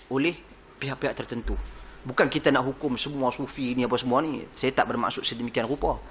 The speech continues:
Ha? Tapi walau bagaimanapun, ada pendirian-pendirian yang kita katakan, okey, ada zikir-zikir yang bertepatan Quran dan Sunnah. Tapi ada yang tak bertepatan. Yang ditulis oleh guru-guru mereka, lalu dijadikan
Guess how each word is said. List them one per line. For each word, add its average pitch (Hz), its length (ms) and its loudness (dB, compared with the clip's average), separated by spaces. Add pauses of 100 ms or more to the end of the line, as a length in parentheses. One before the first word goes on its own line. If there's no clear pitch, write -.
(360)
Ha? 156 160 -2 (340)
Tapi 135 220 2
walau 151 160 10
bagaimanapun, 135 720 4
ada 185 160 4
pendirian-pendirian 143 1120 0
yang 135 160 0
kita 143 160 -2
katakan, 143 400 0
okey, 123 160 2
ada 151 160 4
zikir-zikir 156 560 -2
yang 165 160 4
bertepatan 127 400 -2
Quran 170 240 0
dan 180 100 2
Sunnah. 208 380 -4
Tapi 156 240 -2
ada 190 240 4
yang 156 80 2
tak 156 240 0
bertepatan. 202 480 -4 (840)
Yang 156 240 4 (240)
ditulis 185 960 2
oleh 165 160 2
guru-guru 180 480 2
mereka, 185 480 4
lalu 165 320 4
dijadikan 175 400 4